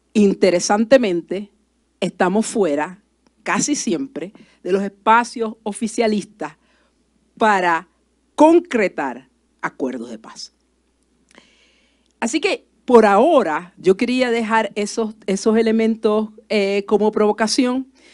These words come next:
solamente añadiendo un, un, un elemento personal.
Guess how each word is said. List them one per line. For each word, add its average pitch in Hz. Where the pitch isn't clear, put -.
solamente 220
añadiendo 226
un, 202
un, 208
un 214
elemento 208
personal. 151